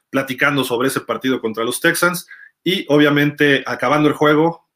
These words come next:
con Israel Jesús Estrada, con Javi y con Fer para platicar del partido, el análisis, y todos ustedes, todos los familia Dolphins. Muchísimas gracias a todos, de verdad, pásenla bien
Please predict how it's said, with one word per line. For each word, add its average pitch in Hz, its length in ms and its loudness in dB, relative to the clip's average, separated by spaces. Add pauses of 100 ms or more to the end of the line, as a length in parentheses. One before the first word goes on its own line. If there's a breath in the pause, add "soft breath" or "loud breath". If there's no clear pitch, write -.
con 110 580 -8
Israel 117 600 -4
Jesús 120 300 -14
Estrada, 143 640 0
con 104 280 -12
Javi 147 540 0
y 156 160 -4
con 110 180 -6
Fer 143 320 0 (520 soft breath)
para 147 420 2
platicar 127 540 -2
del 117 180 -4
partido, 120 540 -6
el 104 100 -4
análisis, 131 580 -4
y 135 120 -4
todos 196 260 2
ustedes, 156 400 0
todos 147 240 0
los - 260 -6
familia 131 360 -2
Dolphins. 113 480 -6 (340 loud breath)
Muchísimas 160 480 -2
gracias 156 320 -2
a 123 140 -6
todos, 175 320 2
de 131 80 0
verdad, 156 400 0
pásenla 139 320 -2
bien 170 340 0